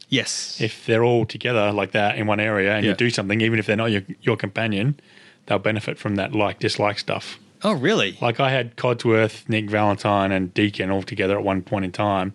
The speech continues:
Speaker 1: Yeah.
Speaker 2: And I crafted something in the crafting station, and all three of them liked it, or
Speaker 1: Ah.
Speaker 2: two of the three, the two that weren't my companion liked it or something.
Speaker 1: Yeah, yeah, yeah, okay.
Speaker 2: So there's a, there's a radius,
Speaker 1: There's
Speaker 2: even if they're
Speaker 1: the
Speaker 2: not their companion,
Speaker 1: Oh,
Speaker 2: they
Speaker 1: I
Speaker 2: still
Speaker 1: didn't
Speaker 2: get
Speaker 1: know
Speaker 2: that
Speaker 1: that. That's
Speaker 2: like, dislike stuff.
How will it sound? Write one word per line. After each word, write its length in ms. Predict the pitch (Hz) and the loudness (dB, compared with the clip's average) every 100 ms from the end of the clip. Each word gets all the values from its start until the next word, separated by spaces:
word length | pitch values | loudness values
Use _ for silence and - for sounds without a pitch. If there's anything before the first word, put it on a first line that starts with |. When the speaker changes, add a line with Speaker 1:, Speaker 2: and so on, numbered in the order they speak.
| - | -2
Speaker 1:
Yeah. 180 | 151 180 - - | -2 -2 -12 -4
Speaker 2:
And 80 | 110 | -4
I 60 | |
crafted 460 | 101 120 120 123 113 | 0 2 2 0 -2
something 180 | 117 110 | -2 -2
in 40 | |
the 80 | 104 | -2
crafting 340 | - 107 - | -2 -2 -2
station, 340 | 110 107 - 98 | -2 -2 0 -2
and 120 | 98 | 0
all 120 | 101 | 0
three 240 | - 110 | 0 0
of 60 | 104 | 2
them 240 | 95 90 - _ - _ - | 0 -4 -10 _ -20 _ -2
liked 320 | 123 180 240 | 2 2 2
it, 100 | 247 240 | 0 0
or 160 | 220 190 | 0 2
Speaker 1:
Ah. 280 | 180 170 151 | 0 -4 -2
Speaker 2:
two 140 | 127 120 | 2 2
of 60 | 104 | 2
the 80 | |
three, 200 | 95 117 104 | -2 0 0
the 120 | 104 | 0
two 160 | 123 | 0
that 80 | 131 | 0
weren't 160 | 113 113 | 2 2
my 100 | 107 | 2
companion 420 | - 98 107 98 | -2 -6 -4 -2
liked 260 | 98 98 - | -2 -4 -4
it 80 | 101 | -4
or 60 | |
something. 280 | 92 101 95 | -4 -8 -4
Speaker 1:
Yeah, 120 | 185 | 0
yeah, 140 | 196 214 | 0 0
yeah, 200 | 208 208 | 0 0
okay. 200 | 226 101 | 0 0
Speaker 2:
So 260 | 110 107 | 2 0
there's 200 | 107 113 | 0 0
a, 100 | 113 | 0
there's 260 | 104 117 110 | 0 0 0
a 60 | 113 | 0
radius, 420 | 120 131 113 92 | 2 2 2 2
Speaker 1:
There's 140 | 131 | 2
Speaker 2:
even 120 | 107 | 2
if 100 | 113 | 2
they're 80 | 110 | 2
Speaker 1:
the 60 | 110 | 2
Speaker 2:
not 80 | 113 | 2
their 120 | 95 | -2
companion, 640 | - 92 107 104 90 101 - _ - - | -2 -4 -2 -2 -2 -4 -8 _ -14 -8
Speaker 1:
Oh, 140 | 117 175 285 254 233 | -8 -8 -4 -2 0
Speaker 2:
they 60 | |
Speaker 1:
I 40 | 156 | 0
Speaker 2:
still 260 | 113 113 | 0 0
Speaker 1:
didn't 220 | 98 120 107 | 0 0 0
Speaker 2:
get 40 | 104 | -2
Speaker 1:
know 60 | |
Speaker 2:
that 0 | |
Speaker 1:
that. 160 | 151 117 | -2 -2
That's 120 | 135 | 0
Speaker 2:
like, 200 | 101 - | 0 -2
dislike 380 | 107 - 101 95 | -4 -4 -4 -6
stuff. 380 | - 117 - | -8 -8 -10